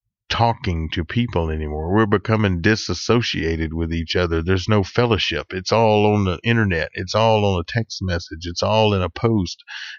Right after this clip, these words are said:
It's all in a tweet or whatever. You know, <clears throat> that can be our stumbling block. Are we working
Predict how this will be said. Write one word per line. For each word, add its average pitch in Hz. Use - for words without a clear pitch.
It's 85
all 104
in 95
a 80
tweet 117
or 85
whatever. 110
You 87
know, 80
<clears throat> -
that 92
can 90
be 87
our 82
stumbling 95
block. 69
Are 87
we 95
working 98